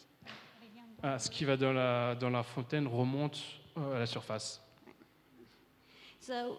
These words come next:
Speaker 1: let's be wise. <laughs> You're still not
Speaker 2: Non,
Speaker 1: convinced
Speaker 2: c'est,
Speaker 1: with
Speaker 2: c'est
Speaker 1: that.
Speaker 2: vrai, c'est vrai, c'est juste que j'essayais de chercher l'équivalent en français.
Speaker 1: You're doing great. Let's be wise with what we allowed ourselves to, to feed on.
Speaker 2: Soyons, euh, sages avec, euh, les choses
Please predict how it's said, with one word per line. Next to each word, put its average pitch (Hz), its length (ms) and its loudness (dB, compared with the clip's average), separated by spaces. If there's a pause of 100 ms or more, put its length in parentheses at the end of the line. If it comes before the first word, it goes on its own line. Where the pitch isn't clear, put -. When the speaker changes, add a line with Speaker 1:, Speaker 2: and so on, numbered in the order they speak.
Speaker 1:
let's 254 300 0
be 277 120 2
wise. 254 640 2
<laughs> 247 40 8 (1800)
You're 285 120 -2
still 285 200 -6
not 262 120 -6 (160)
Speaker 2:
Non, 165 140 10
Speaker 1:
convinced 262 100 6
Speaker 2:
c'est, 160 80 8
Speaker 1:
with 151 80 8
Speaker 2:
c'est 165 160 12
Speaker 1:
that. - 0 - (100)
Speaker 2:
vrai, 139 60 4
c'est 143 200 8
vrai, 139 180 12
c'est 156 160 4
juste 156 160 0
que 135 220 4
j'essayais 120 600 0
de 123 40 2
chercher 131 340 0
l'équivalent 127 480 2
en 120 40 -4
français. 123 300 -6
Speaker 1:
You're 240 140 2
doing 226 160 -6
great. - 240 -8 (800)
Let's 269 220 0
be 294 140 4
wise 254 380 2
with 240 200 -4
what 240 180 0 (100)
we 247 100 2
allowed 233 360 4
ourselves 233 520 -2 (420)
to, 240 240 0 (120)
to 226 100 0
feed 233 280 2
on. 226 180 0 (920)
Speaker 2:
Soyons, 151 760 4
euh, 127 100 -2
sages 139 320 2
avec, 123 360 2
euh, 117 280 2
les 117 120 0
choses 135 340 0